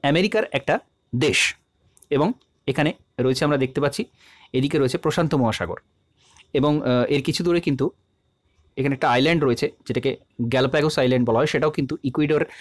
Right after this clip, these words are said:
এর, আহ, জুরিসডিকশনের মধ্যেই পড়ে, ইকুয়েডরের আন্ডারে এটা পড়ে। খুব গুরুত্বপূর্ণ, গ্যালাপাগোস আইল্যান্ডও, আহ, বিভিন্ন সময় নিউজে থাকে, অত্যন্ত গুরুত্বপূর্ণ একটা কারেন্ট অ্যাফেয়ার্স এখানে। আরেকটা গুরুত্বপূর্ণ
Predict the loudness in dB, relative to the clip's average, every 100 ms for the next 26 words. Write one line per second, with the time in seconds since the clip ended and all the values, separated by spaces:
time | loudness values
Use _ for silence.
0 | -20 -14 -2 0 2 2 2 2 0 0
1 | 0 0 2 0 0 0 0 0 0 2
2 | 2 2 2 2 0 0 -2 -6 -20 -20
3 | -8 -2 0 0 0 0 0 0 0 0
4 | 0 2 2 2 2 0 2 0 2 0
5 | 0 0 2 2 2 0 0 -2 -8 -20
6 | -8 -4 0 0 0 0 0 0 0 2
7 | 2 2 2 0 0 -2 -2 -4 _ _
8 | _ -20 _ _ _ _ _ _ _ _
9 | _ -20 -20 _ _ _ _ _ _ _
10 | _ _ -20 -20 _ _ -2 0 2 2
11 | 2 2 2 2